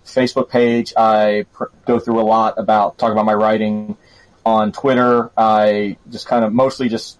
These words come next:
like, retweet interesting things that I find and then post little blurbs about progress of my writing.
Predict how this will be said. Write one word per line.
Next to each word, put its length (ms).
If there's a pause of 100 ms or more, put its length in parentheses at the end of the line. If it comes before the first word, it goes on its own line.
(100)
like, 200
retweet 460
interesting 380
things 220
that 100
I 60
find 640 (340)
and 140
then 360 (120)
post 220
little 200
blurbs 360
about 320
progress 480
of 80
my 120
writing. 420